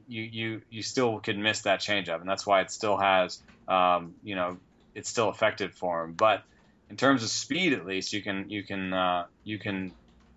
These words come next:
sit at a certain speed on him now, and, uh, that just makes him easier to hit. And, uh, all of his, all of his sort of outcome stats, uh, reflect that now. And the changeup,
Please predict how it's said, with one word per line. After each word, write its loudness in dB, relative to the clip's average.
sit 4
at 4
a 2
certain 0
speed 0
on 2
him -8
now, -6
and, 4
uh, 6
that 2
just -2
makes 4
him 2
easier 4
to 2
hit. 4
And, -2
uh, 6
all 6
of 0
his, -2
all 6
of 2
his 0
sort 4
of 4
outcome 4
stats, 0
uh, -4
reflect 0
that 0
now. -4
And 4
the 4
changeup, 6